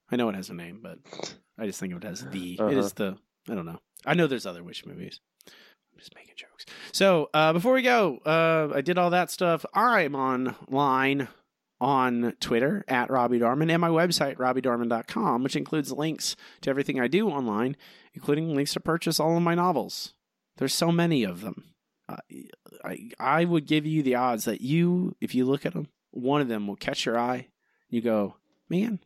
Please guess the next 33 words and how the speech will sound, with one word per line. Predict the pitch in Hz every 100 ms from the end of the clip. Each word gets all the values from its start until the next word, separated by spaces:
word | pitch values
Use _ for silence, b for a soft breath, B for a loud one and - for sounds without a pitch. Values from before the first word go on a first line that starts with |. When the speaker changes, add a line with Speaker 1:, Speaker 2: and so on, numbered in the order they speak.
| -
Speaker 1:
I |
should | 226 - 160
give | 147 135
Robbie's | 131 131 120
book | - 120 -
a |
chance | - - - - - _ _ _ -
today, | - 98 67 - _ _ _ _
on | 101 110
this | 120 -
day." | 85 107
Speaker 2:
You | 127
should. | - 107 -
They're | 95 98 95
very | 98 98
good | 110 104
books. | 95 - -
Speaker 1:
They're | 156
very | 151 180 175 160
good | 143
books, | 139 110 87 - -
even | 160 160 123
great | 127 123 131 117 -
books. | 85 85 - 123
Even | 104 101
I, | 110
some | - 226 165
of |
them | - -
are. | - - -
I'll | -
say | - -
this. | - -